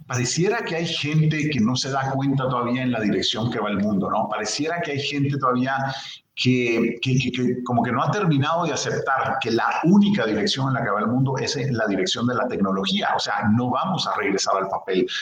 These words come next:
no vamos a regresar a cómo se llevaban las empresas en mil novecientos ochenta.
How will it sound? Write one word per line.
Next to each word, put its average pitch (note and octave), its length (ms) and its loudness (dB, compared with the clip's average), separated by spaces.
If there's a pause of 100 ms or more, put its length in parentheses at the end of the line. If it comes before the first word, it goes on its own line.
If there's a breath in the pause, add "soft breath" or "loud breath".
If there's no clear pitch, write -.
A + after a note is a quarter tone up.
(100)
no A#2+ 220 4
vamos D3 320 2
a B2 60 -2
regresar A2+ 460 0 (560 loud breath)
a A2 140 0
cómo B2+ 240 6
se B2 140 -4
llevaban A2 340 2
las G#2 140 -2
empresas G#2+ 420 0
en G2 100 2
mil A2 80 2
novecientos G#2+ 440 -2
ochenta. A#2 360 -2